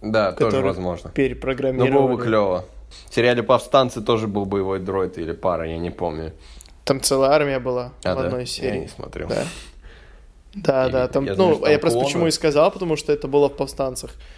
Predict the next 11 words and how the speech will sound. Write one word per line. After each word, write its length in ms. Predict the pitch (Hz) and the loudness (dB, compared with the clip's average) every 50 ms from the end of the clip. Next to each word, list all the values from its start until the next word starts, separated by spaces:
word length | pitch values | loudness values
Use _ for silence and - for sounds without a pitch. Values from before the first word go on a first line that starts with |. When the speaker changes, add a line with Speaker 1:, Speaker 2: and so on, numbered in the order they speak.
| - - - | -20 -16 -10
Speaker 2:
что 360 | - - - - 135 127 123 | -8 -2 2 4 4 4 4
кто-то 320 | 123 - - 143 139 - - | 2 -2 -4 -6 -6 -6 -6
перепрограммировал 1040 | - 147 139 135 - 135 131 131 135 139 139 139 131 127 127 127 123 120 120 - - - - - - - - - - - - - - - | -4 -4 -2 -2 -2 -2 0 0 -2 0 0 0 0 0 0 0 -2 -4 -6 -10 -14 -20 -20 -20 -20 -20 -20 -20 -20 -20 -20 -20 -12 -8
старых 540 | - - - - - 135 127 131 127 123 117 | -6 -6 -2 0 2 2 2 2 0 -4 -2
дроидов, 480 | 127 131 139 151 165 147 131 - - | 0 2 2 2 2 0 -4 -4 -6
и 60 | 123 | -6
они 180 | 123 120 120 117 | -6 -6 -6 -8
там 140 | - 120 123 | -10 -10 -12
стреляли, 480 | - - - 131 120 120 117 117 113 | -12 -10 -10 -8 -6 -4 -4 -4 -6
типа. 240 | 113 - - - - | -6 -10 -12 -10 -8
Speaker 1:
Да-да-да. 480 | - - 98 92 98 92 87 92 85 | -4 -4 -4 -4 -4 -6 -6 -6 -6